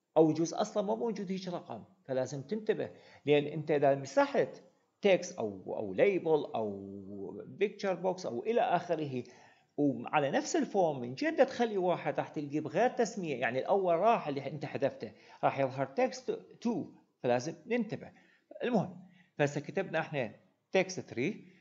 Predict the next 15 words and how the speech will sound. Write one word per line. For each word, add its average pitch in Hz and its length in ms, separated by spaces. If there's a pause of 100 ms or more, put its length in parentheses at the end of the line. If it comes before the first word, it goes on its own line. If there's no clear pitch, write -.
(200)
يساوي، 127 560 (280)
منو 247 220
اللي 196 160
حنضرب؟ 147 500
ال-، - 360
ال-، 139 200
القيمة 220 440
الأولى 190 300
الموجودة 127 360
بالتكست 226 580
وان، 139 260 (300)
فإذا 120 320
بالتالي 113 600 (400)
text - 480 (1600)
وان 139 540